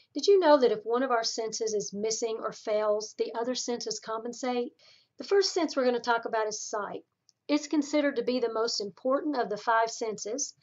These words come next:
and we perceive up to eighty percent of all impressions by sight. Serotonin, which is a neurotransmitter, plays a role in mood, sleep, and how our brain processes what we see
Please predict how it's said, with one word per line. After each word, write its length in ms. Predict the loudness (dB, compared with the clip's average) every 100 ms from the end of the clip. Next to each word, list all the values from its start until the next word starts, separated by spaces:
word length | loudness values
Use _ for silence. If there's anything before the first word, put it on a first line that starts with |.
| -20 -10 -2
and 140 | 2
we 100 | 2
perceive 380 | 0 -2 0 2
up 160 | 0
to 140 | 0 -2
eighty 200 | 0 0
percent 400 | -4 -2 0 0
of 100 | -2 -2
all 300 | 2 4 2
impressions 720 | 0 0 0 -2 -6 -10 -8
by 220 | -4 -2
sight. 500 | -4 -2 -2 -2 -6 -12 -14
Serotonin, 720 | -4 0 0 2 2 2 0 -2
which 180 | -2
is 100 | -4
a 60 | -2
neurotransmitter, 1000 | 0 0 0 0 -2 -2 -4 -6 -6 -8 -10 0
plays 240 | 2 4
a 60 | 4
role 340 | 4 6 4
in 180 | 2 0
mood, 460 | 2 2 -2 -4 -6
sleep, 500 | -2 2 2 2 -4 -12 -16 -12 -8
and 80 |
how 140 | 0 4
our 140 | 4
brain 240 | 4 0 2
processes 680 | 4 4 2 -2 -2 -2 -2 4
what 240 | 4 4
we 80 | 0
see 440 | -2 0 4 4